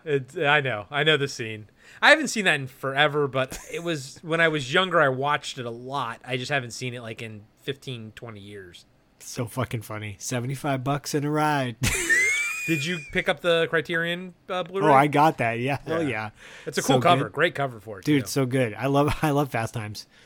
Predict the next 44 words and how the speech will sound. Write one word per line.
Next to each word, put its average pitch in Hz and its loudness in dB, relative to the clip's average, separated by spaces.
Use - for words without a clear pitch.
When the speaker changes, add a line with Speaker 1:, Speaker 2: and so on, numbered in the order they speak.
Speaker 1:
I 151 6
just 143 0
got 160 6
the, 143 2
uh, 135 4
Criterion 143 -2
original 131 0
Night 131 2
of 139 2
the 123 -8
Living 120 -8
Dead 127 -2
on 104 -10
four 131 -10
K. 78 -14
Speaker 2:
So 127 0
did 120 2
I. 156 4
Speaker 1:
Oh, 302 6
dude, 254 -2
Speaker 2:
Yeah. 185 0
Speaker 1:
how 226 6
cool 311 -4
is 214 -2
that 180 0
cover? 233 0
It's 127 -6
a 107 -12
great 139 -4
cover, 123 -4
Speaker 2:
It's 127 -8
Speaker 1:
isn't 117 -8
it? - -2
Speaker 2:
beautiful. 143 8
I 151 8
actually 226 6
got 208 6
the 151 4
Blu-ray, 127 4
'cause 104 -8
four 175 4
K, 180 4
I'm 160 2
like, 151 2